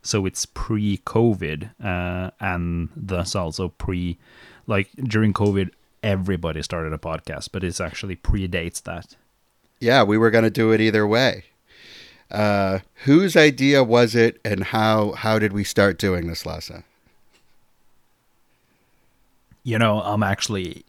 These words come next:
Speaker 1: I'm actually a little bit unsure.
Speaker 2: I am too. That's
Speaker 1: So
Speaker 2: why I'm asking you. I don't remember.
Speaker 1: <laughs> Well, if you're unsure, I'll, I can take the credit. No problem.
Speaker 2: <laughs> Well, I think we both kind of, so I,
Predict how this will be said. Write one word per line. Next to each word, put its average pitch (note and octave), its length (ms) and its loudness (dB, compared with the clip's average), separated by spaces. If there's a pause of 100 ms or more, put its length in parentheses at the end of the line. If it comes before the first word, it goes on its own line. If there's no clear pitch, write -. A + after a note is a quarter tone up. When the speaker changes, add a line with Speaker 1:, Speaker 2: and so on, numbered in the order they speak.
(160)
Speaker 1:
I'm - 120 0
actually D#3 340 -2
a G#2 40 0
little A2+ 180 0
bit F#2 180 0
unsure. F2 560 -2
Speaker 2:
I C3+ 180 2
am F3+ 220 6
too. A#3 300 8
That's E3+ 180 10
Speaker 1:
So F3 80 6
Speaker 2:
why F3 200 12
I'm F3 140 10
asking F3+ 380 6
you. E3 320 8
I B2+ 140 8
don't D3+ 180 6
remember. C#3 560 6 (140)
Speaker 1:
<laughs> - 160 -2 (680)
Well, A3+ 120 8
if D3 140 8
you're C3 180 10
unsure, A2 420 4
I'll, A#2+ 220 6
I A#2+ 140 2
can A2+ 180 0
take F#2 200 -2
the G2 80 -4
credit. E2+ 380 -6
No G#2 200 0
problem. E2+ 420 -2
Speaker 2:
<laughs> - 60 -12 (880)
Well, D3+ 240 4 (420)
I C#3+ 80 6
think A#3 420 0 (220)
we D3+ 260 0
both C#3 420 4
kind C#3 280 2
of, A#2 180 0 (720)
so C#3 180 2
I, D3+ 120 6